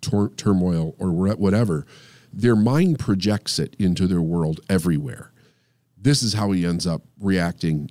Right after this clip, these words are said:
in the way that he's reacting. But here's the other thing. Everybody that's coming up with all of these different scenarios about hair and color and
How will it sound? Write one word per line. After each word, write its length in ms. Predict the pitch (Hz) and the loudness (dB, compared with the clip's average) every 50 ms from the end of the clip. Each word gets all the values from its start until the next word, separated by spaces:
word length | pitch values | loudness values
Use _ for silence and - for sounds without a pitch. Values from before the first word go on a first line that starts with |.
| _ - | _ -2
in 100 | 101 95 | 0 0
the 80 | 90 | 2
way 140 | 85 85 82 | 2 0 0
that 160 | 78 76 73 | 0 -2 -2
he's 160 | 78 76 - 73 | -4 -4 -4 -2
reacting. 580 | 85 90 101 131 135 - - - - - - - | 0 0 2 2 0 -2 -4 -12 -12 -12 -8 -4
But 140 | 101 107 101 | -4 0 2
here's 280 | 131 185 240 214 - | 4 4 4 2 0
the 160 | - 143 139 156 | -2 0 0 0
other 180 | 196 220 247 | 0 0 -2
thing. 300 | 220 - - - - - - _ _ - - - - - - _ - | -4 -6 -8 -12 -12 -14 -18 _ _ -20 -20 -20 -20 -20 -10 _ 0
Everybody 540 | 156 180 208 254 262 196 202 190 165 160 | 0 2 4 2 2 2 2 2 2 2
that's 220 | 143 127 117 - - | 2 0 0 -2 -4
coming 360 | - - 151 147 143 135 123 | -2 0 2 2 2 2 2
up 240 | 107 107 107 - - | 0 -2 -4 -6 -4
with 400 | 95 95 95 92 90 - - - - | -2 0 0 0 -2 -4 -10 -10 -4
all 240 | - 110 120 123 | -2 0 0 0
of 100 | 120 107 | 0 0
these 260 | 98 98 95 90 - - | 0 -2 -2 -2 -2 -2
different 640 | - 117 113 - - 104 101 95 90 80 - - | -2 -2 -2 0 0 2 2 2 0 0 -4 -8
scenarios 1000 | - - - - - 104 101 98 113 131 147 147 131 95 80 67 57 64 80 - - | -6 -4 -4 0 0 2 2 2 4 2 4 2 2 0 0 -2 -4 -6 -6 -4 -4
about 440 | 80 80 92 92 90 90 92 - - - - - - - - - - - - - | -4 -4 -2 -2 -2 -2 -2 -4 -6 -14 -20 -20 -20 -20 -20 -20 -20 -20 -20 -10
hair 440 | - - 117 110 110 104 104 107 113 | -4 0 2 2 4 2 2 0 0
and 160 | 101 90 95 | -2 -4 -4
color 540 | - - 120 117 107 101 101 104 104 107 101 | -2 -2 0 0 2 0 0 0 0 -2 -2
and 360 | 104 101 98 95 - 95 | -2 -2 -4 -4 -6 -8